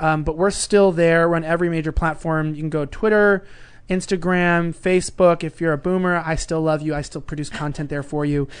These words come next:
Um, or if you're a young person that s-, stays connected with your grandma and boomers, you might find it there.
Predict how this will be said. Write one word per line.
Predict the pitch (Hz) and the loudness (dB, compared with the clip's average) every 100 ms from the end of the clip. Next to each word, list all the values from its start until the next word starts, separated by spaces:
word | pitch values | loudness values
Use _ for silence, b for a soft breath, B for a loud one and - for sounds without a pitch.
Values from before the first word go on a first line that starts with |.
| B B - | B B -2
Um, | 160 156 156 156 - - | 2 4 2 -2 -10 -2
or | 190 185 | 4 4
if | 180 | 4
you're | 180 | 2
a | 170 | 4
young | 160 160 | 2 0
person | 170 - 156 | -2 -4 -8
that | 139 | -8
s-, | - | -10
stays | - 165 147 | -8 -8 -8
connected | - 170 - | -8 -10 -10
with | 180 156 | -12 -12
your | 139 | -12
grandma | 147 185 240 | -10 -10 -8
and | 143 | -6
boomers, | 165 247 147 143 | -6 -6 -8 -6
you | |
might | 151 151 | -6 -4
find | 165 160 | -4 0
it | |
there. | 196 202 | 4 4